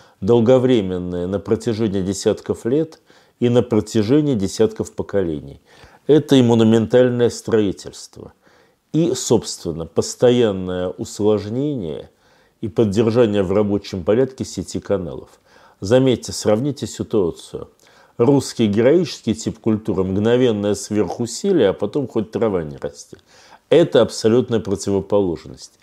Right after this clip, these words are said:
Медленные усилия на протяжении десятилетий. Поскольку мир создан вокруг реки, поскольку мир медленного демиургического труда,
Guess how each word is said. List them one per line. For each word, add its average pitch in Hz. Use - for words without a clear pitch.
Медленные 101
усилия 117
на 95
протяжении 92
десятилетий. -
Поскольку 151
мир 151
создан 104
вокруг 98
реки, -
поскольку 127
мир 139
медленного 95
демиургического 104
труда, 104